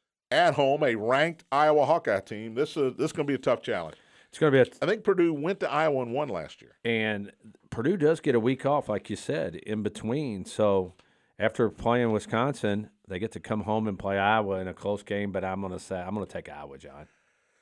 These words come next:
Speaker 1: Oh, I hate to do it, too.
Speaker 2: I do, too.
Speaker 1: I hate to agree with you. Iowa, it's a little bit of a revenge game from last year. Uh, I do like Purdue coming off a bye and playing at home, but I think Iowa squeaks this one out. They are seven and a half in the over-under, so they're expected to have a decent year. Again, a ranked team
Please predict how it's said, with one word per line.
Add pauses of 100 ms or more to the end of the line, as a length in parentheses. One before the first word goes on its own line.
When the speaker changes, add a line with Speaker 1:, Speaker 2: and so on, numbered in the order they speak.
(600)
Speaker 1:
Oh,
I
hate
to
do
it,
too.
Speaker 2:
I
do,
too.
Speaker 1:
I
hate
to
agree
with
you.
Iowa,
it's
a
little
bit
of
a
revenge
game
from
last
year.
Uh, (140)
I
do
like
Purdue
coming
off
a
bye
and
playing
at
home, (460)
but
I
think
Iowa
squeaks
this
one
out.
They
are
seven
and
a
half
in
the
over-under,
so
they're
expected
to
have
a
decent
year.
Again,
a
ranked
team